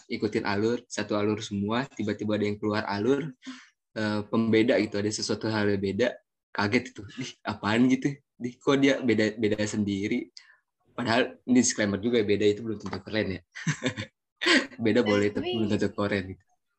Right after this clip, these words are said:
Speaker 2: i-, orang kan bikin sesuatu itu jadi beda itu kan karena ada kreativitas ya. Tapi apa nggak lebih baik kalau misalnya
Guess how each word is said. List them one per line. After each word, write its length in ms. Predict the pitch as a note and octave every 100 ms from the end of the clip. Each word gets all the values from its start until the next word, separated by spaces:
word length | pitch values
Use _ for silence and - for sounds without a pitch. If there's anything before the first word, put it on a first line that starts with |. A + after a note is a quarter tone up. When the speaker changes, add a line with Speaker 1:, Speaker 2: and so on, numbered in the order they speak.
| _ _ -
Speaker 2:
i-, 100 | A#3+
orang 380 | B3+ B3+ C#4+ D4+
kan 160 | G4 G4+ E4
bikin 320 | C4+ C4 D4+ C4 B3+ B3 A#3+ A#3
sesuatu 540 | - B3+ B3 A#3 G#3+
itu 120 | A#3 A#3
jadi 240 | A#3 A3+
beda 320 | G#3 G#3+ G#3+ A3+
itu 140 | B3
kan 160 | D4+ G4
karena 240 | D#4 A3+
ada 120 | G3+
kreativitas 760 | F#3 G#3 F#3+ _ _ F#3+ - G3+ _
ya. 120 | - _ _ _ _ _
Tapi 340 | - C4+ F4+ -
apa 260 | - A#3+ A#3+
nggak 340 | A#3 A3 G3 -
lebih 320 | A3 G#3+ A#3
baik 460 | G#3 F#3+ F3+ F3 F#3
kalau 260 | - G3 F#3+
misalnya 680 | F#3+ G3+ G#3 G3 G#3+ A3+ A3+